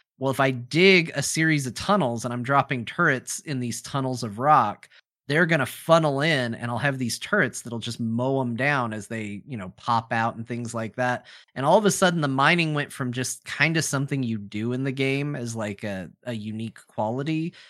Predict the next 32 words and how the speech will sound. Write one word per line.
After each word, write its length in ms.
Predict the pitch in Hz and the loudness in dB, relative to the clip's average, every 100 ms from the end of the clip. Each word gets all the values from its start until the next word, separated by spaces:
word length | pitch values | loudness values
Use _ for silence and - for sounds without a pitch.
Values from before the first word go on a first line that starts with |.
| _ _ | _ _
to 180 | 160 151 | -2 0
actually 480 | 127 135 - 135 120 | 0 -2 -2 -2 -2
a 40 | |
strategic 760 | - - 107 - 120 123 156 156 | -2 -4 -8 -6 -6 -4 -2 0
element 400 | 147 160 165 - | 0 0 -2 -4
with 140 | 185 | -2
that 220 | 165 156 | 2 2
character. 680 | - 165 151 160 196 196 208 - _ _ _ _ _ | 2 0 0 -4 -6 -6 -6 -12 _ _ _ _ _
And 360 | 147 135 131 - _ - | 0 0 0 -6 _ -4
it 120 | 156 | -2
was 140 | 160 120 | 0 -2
a 60 | |
lot 440 | 107 107 123 127 127 | -4 0 2 2 0
more 180 | 110 | -6
fun. 340 | 101 95 73 113 | -8 -10 -12 -10
It 80 | - | -4
was 120 | 151 | -2
a 80 | 135 | -2
much 560 | 120 120 131 127 - 151 | -2 -2 0 -2 -4 -2
better 260 | 123 117 | -2 -2
experience. 520 | 113 - - 117 113 101 | -4 -6 -6 -4 -4 -4
And 100 | 113 | -2
all 80 | |
of 60 | 123 | -2
a 40 | |
sudden 180 | 120 123 | -4 -6
I 40 | 110 | -8
was 80 | |
like, 120 | 92 87 | -10 -8
"Oh, 220 | 131 92 87 | -8 -8 -4
this 280 | 143 160 | -2 -2
is 160 | 107 85 | -6 -12